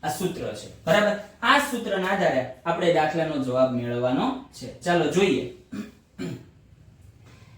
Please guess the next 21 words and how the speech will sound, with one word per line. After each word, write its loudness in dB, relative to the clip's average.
હવે 6
અહીંયા 4
છે 0
ને, -2
પેલા 4
હું 4
આ 2
આખા 0
ફોર્મને 0
આ 2
ફોર્મમાં 0
લઈ 0
આવીશ. -6
અહીંયા 0
એક્સ, 0
સત્યાવીસ 2
નું 2
વર્ગમૂળ 0
કેટલું 0
થાય? 0
ત્રણ 0